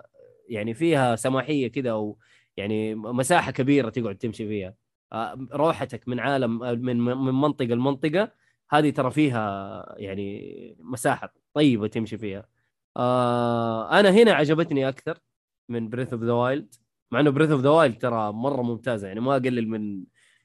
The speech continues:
من، من اللعبة، لكن هذه عجبتني أكثر من ناحية قصة ومن ناحية، آه، جيم بلاي. مرة عجبتني. طبعا هنا تنوع الأسلحة، ما في تنوع أسلحة، هو السورد حقك،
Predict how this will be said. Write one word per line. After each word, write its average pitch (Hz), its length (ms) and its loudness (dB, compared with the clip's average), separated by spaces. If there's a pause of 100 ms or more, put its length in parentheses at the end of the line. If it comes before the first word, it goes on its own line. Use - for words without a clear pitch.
(140)
من، 107 260 -2
من 120 140 2
اللعبة، 120 400 2
لكن 113 300 -4
هذه 160 340 4
عجبتني 127 480 -2
أكثر 120 280 -12 (680)
من 147 100 -2
ناحية 170 360 -2
قصة 208 360 0 (540)
ومن 143 260 2
ناحية، 170 380 0
آه، 104 1300 -2
جيم 135 220 4
بلاي. 104 260 -6 (720)
مرة 147 300 0
عجبتني. 107 640 -8
طبعا 185 180 6
هنا 269 180 8
تنوع 247 400 6
الأسلحة، 240 580 0 (260)
ما 254 140 6
في 147 80 -2
تنوع 120 360 -2
أسلحة، 147 280 -6
هو 202 160 6
السورد 131 380 -4
حقك، 139 500 -8